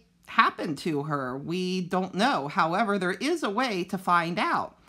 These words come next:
The author, Peter Brown, wrote a sequel, a second book for The Wild Robot, and that book is called The Wild Robot Escapes. So if you read this book, you can find out what happens to Roz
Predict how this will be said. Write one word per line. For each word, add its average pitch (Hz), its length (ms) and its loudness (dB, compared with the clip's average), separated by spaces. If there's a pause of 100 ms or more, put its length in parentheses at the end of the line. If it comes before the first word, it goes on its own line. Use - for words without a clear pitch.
(360)
The 185 140 6
author, 214 600 4
Peter 208 400 2
Brown, 180 680 2
wrote 180 360 2
a 196 180 0
sequel, 180 840 -4 (200)
a 160 100 -2
second 269 600 -2
book 190 240 -2
for 160 220 -2
The 165 100 -4
Wild 151 420 0
Robot, 135 480 -2
and 156 260 0
that 208 240 4
book 220 200 -4
is 170 140 -6
called 175 320 2
The 160 80 -4
Wild 180 520 2
Robot 170 560 4
Escapes. - 840 -8 (300)
So 165 260 0
if 165 140 -2
you 160 120 2
read 202 340 0
this 214 180 0
book, 214 320 0
you 202 80 -2
can 165 180 -2
find 180 400 2
out 190 440 2
what 185 400 2
happens 185 680 -2
to 208 120 0
Roz 185 840 0